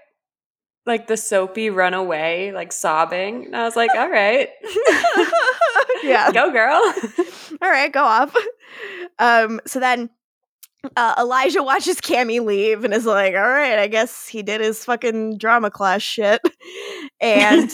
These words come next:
Speaker 1: <laughs>
Speaker 2: um, Klaus comes up to him, and Elijah says, "Did Marcel play the part?" And Klaus explains all the stuff about the, the baby, uh, that, the stillborn baby that Marcel was able to find to use as a decoy for Hope. And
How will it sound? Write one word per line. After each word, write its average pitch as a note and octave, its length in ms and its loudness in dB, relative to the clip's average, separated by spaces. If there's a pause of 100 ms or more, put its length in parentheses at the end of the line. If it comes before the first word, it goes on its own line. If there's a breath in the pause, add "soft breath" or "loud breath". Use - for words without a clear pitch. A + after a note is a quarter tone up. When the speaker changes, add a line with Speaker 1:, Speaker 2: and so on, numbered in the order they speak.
(120)
Speaker 1:
<laughs> G4+ 140 0
Speaker 2:
um, G#3 460 2
Klaus A3+ 340 0
comes A#3+ 240 0
up G3+ 200 0
to G#3+ 100 -4
him, F#3+ 420 -2 (280 soft breath)
and G#3 100 -4
Elijah F#3+ 300 2
says, F#3 180 -8
"Did G#3 160 -12
Marcel B3 360 0
play A#3+ 180 -2
the A3 80 -2
part?" G3 360 0
And F#3 140 -10
Klaus G3+ 320 0
explains F3+ 400 -4
all F3 80 0
the F3+ 100 -6
stuff - 220 -4
about - 220 -6
the, E3+ 340 -2
the G3 180 0
baby, G3 560 -6 (320 loud breath)
uh, - 300 2
that, - 280 -4 (260)
the F#3+ 120 -6
stillborn F3+ 380 -6
baby - 300 -10
that - 240 -2
Marcel F#3+ 280 -6
was G3 120 -6
able F#3+ 180 -12
to - 100 -16
find F#3 400 2 (120)
to - 120 -8
use D3+ 380 -6
as - 140 -8
a F3+ 40 -8
decoy D3+ 520 -4
for - 160 -6
Hope. - 400 -4 (480 loud breath)
And F#3 420 2